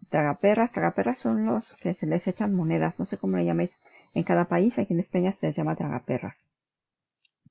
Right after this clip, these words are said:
Eh, y más, tienen más efectos de audio, ¿no?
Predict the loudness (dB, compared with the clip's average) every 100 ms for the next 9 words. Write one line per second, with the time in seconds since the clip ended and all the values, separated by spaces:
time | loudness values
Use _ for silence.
0 | _ _ _ _ _ _ _ _ 0 2
1 | 4 2 2 4 2 2 2 4 4 0
2 | -2 -4 -2 -2 -2 -2 -4 -4 -2 -4